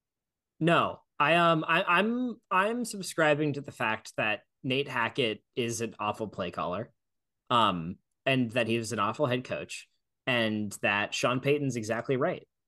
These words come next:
I don't think, I don't think that that's very hard to figure out in my mind. I think that Russell Wilson embarrassed himself last year. I, I, I'm worried that his confidence might be broken a little bit.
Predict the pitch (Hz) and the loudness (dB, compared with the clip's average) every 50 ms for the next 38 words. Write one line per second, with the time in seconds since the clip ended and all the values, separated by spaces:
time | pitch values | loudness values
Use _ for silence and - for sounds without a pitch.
0 | _ _ _ _ _ - 165 170 160 170 196 190 175 - - 180 170 165 147 - | _ _ _ _ _ 0 2 4 4 4 4 2 2 0 -2 -2 -2 -2 -4 -6
1 | - _ _ _ - 151 160 175 165 - 185 165 165 156 165 151 147 - 160 147 | -14 _ _ _ 0 0 0 2 2 0 0 2 2 2 2 2 2 2 2 4
2 | 143 135 127 127 139 143 139 139 131 123 - 135 127 - - 127 113 107 110 101 | 4 4 4 4 2 2 2 0 -4 -4 -4 -4 -4 -4 -4 -6 -4 -4 -6 -4
3 | 98 101 95 85 - - 117 107 104 95 90 82 76 76 76 69 85 98 - - | -4 -4 -4 -6 -6 -6 -6 -4 -4 -4 -4 -4 -4 -6 -6 -6 -8 -10 -12 -16
4 | - - _ _ _ _ _ - 135 147 147 196 202 196 240 226 175 180 185 - | -20 -20 _ _ _ _ _ 0 2 2 4 2 4 4 4 6 6 6 6 6
5 | 208 180 139 123 113 113 - - 131 123 117 107 98 90 - _ _ _ _ _ | 4 4 6 4 4 2 2 0 -2 -2 -2 -4 -6 -8 -12 _ _ _ _ _
6 | _ - 123 113 101 110 107 113 127 123 - 123 120 - - 95 85 - 98 90 | _ -4 -4 -2 0 0 2 2 0 0 -2 -4 -6 -4 -4 -4 -4 -4 -2 -4
7 | 87 85 - - - 90 87 90 107 92 110 113 120 - 123 120 117 113 107 104 | -2 -2 -4 -4 -4 -4 -4 -4 -2 0 0 0 0 2 2 2 2 2 0 -2
8 | 101 - _ - 117 113 120 120 117 135 143 143 139 135 131 123 113 110 107 - | -6 -10 _ -6 -4 -4 -2 0 2 4 6 6 8 6 6 4 2 -2 -8 -18
9 | _ - 131 120 110 110 107 - - 117 113 117 113 - 131 135 127 - 123 110 | _ -4 -2 -2 -2 -4 -4 0 2 2 2 2 0 -2 -2 -2 -2 -2 -4 -2
10 | 104 107 101 - 98 92 95 - 127 120 127 139 135 - 156 143 143 139 143 139 | -2 -4 -4 -4 -4 -4 -2 -2 -2 -2 -2 -4 -4 -4 0 2 2 2 4 4
11 | 160 170 - | 2 2 0